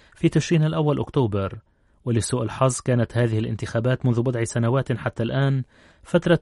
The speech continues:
خوف كبير لدى شعب ساحل العاج، مما أغرقه في حالة من الرعب. ولكن هذا أيضا زمن الرجاء، لأن الإله الذي نتبعه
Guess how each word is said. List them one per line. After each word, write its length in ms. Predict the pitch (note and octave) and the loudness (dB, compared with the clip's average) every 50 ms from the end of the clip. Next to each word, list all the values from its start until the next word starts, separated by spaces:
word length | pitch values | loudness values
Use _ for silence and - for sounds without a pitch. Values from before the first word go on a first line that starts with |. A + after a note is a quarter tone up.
| - D3 | 2 0
خوف 320 | - - D3+ D3 - - | 2 2 2 2 2 2
كبير 680 | C3+ A#2+ - A#2 A2+ C3+ C#3 C#3 B2+ B2+ B2 B2 B2 B2+ - | 0 0 0 0 2 2 2 2 4 2 2 2 0 -2 -2
لدى 260 | A#2+ A#2 A2 A#2+ G#2+ | -2 0 0 0 -2
شعب 340 | - - C3 B2+ B2 A#2+ A2+ | 0 0 0 0 0 0 -2
ساحل 400 | - - B2+ A#2 - - A#2 A2+ | -2 -2 -4 -4 -2 -2 -2 -2
العاج، 540 | G#2+ G#2+ A#2 B2+ B2+ A2 G2 G2 - - - _ _ _ _ _ _ - - C3+ | 0 0 0 0 0 0 -2 -4 -8 -14 -20 _ _ _ _ _ _ -6 0 2
مما 220 | B2 A#2 A#2 A#2 | 4 6 6 4
أغرقه 640 | A#2 A2+ A#2+ B2+ B2+ - C3 A#2+ A2 A#2 A#2+ A#2 A#2 | 2 2 0 0 0 2 0 0 2 2 2 2 0
في 240 | - - - B2 G#2+ | -2 -4 -4 -4 -2
حالة 280 | - C#3+ C#3 C#3 B2+ - | 0 2 2 2 2 2
من 240 | A#2+ A2+ A2 A2 G#2 | 2 2 2 2 2
الرعب. 400 | G#2+ G#2+ G#2+ B2+ A#2+ G#2+ F#2+ F#2+ - _ _ _ _ _ _ _ _ _ _ _ - | 0 0 0 0 0 0 -2 -6 -10 _ _ _ _ _ _ _ _ _ _ _ 0
ولكن 340 | A#2 A#2 A#2 A2 - A2+ | 2 2 2 2 2 2
هذا 280 | G#2 A#2 A2+ A2 A2+ - | 2 2 2 2 0 0
أيضا 240 | B2+ B2 A#2+ A#2+ A#2 | 0 2 2 2 4
زمن 260 | A2 A#2+ A#2+ A#2 A2+ | 4 4 4 4 4
الرجاء، 560 | A2+ A2+ A#2+ B2 B2 B2 A#2+ A2 G2 - - - - _ _ _ _ _ - | 2 2 2 0 0 0 0 -2 -2 -6 -8 -14 -20 _ _ _ _ _ 0
لأن 220 | C3 B2 B2 A#2+ | 4 4 6 6
الإله 420 | A#2 A2+ A#2+ A#2 A#2 B2+ A#2+ A2+ A#2 | 4 2 2 2 2 2 2 2 2
الذي 260 | A2+ A#2 A2+ A2 A2+ | 2 2 2 2 2
نتبعه 680 | A2 G#2+ - - B2 C3 B2+ B2 B2 A#2 A#2 A#2+ A#2 | 2 0 -2 0 0 0 2 2 2 2 2 0 0